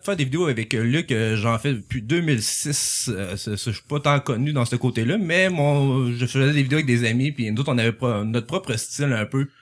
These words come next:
qui, qui pognait juste pour ceux qui pognaient vraiment l'absurde. T'sais, le pogner dans le sens, genre, tu te poses pas des questions, tu fais juste te demander qu'est-ce que c'est ça.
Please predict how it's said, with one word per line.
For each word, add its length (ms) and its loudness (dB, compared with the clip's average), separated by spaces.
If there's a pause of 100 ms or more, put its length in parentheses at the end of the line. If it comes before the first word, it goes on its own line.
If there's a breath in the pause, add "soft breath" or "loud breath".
(100)
qui, 220 -2
qui 100 -10
pognait 400 0
juste 500 -2
pour 160 -6
ceux 200 -2
qui 140 -10
pognaient 340 0
vraiment 420 0
l'absurde. 560 0
T'sais, 160 -6 (220)
le 180 0
pogner 200 2
dans 100 4
le 60 2
sens, 300 2
genre, 140 0
tu 120 -4
te 40 -20
poses 160 -2
pas 100 -2
des 120 4
questions, 340 2
tu 140 -6
fais 60 -2
juste 380 -4
te 60 -6
demander 320 -4
qu'est-ce 300 -2
que 40 -4
c'est 120 -4
ça. 160 2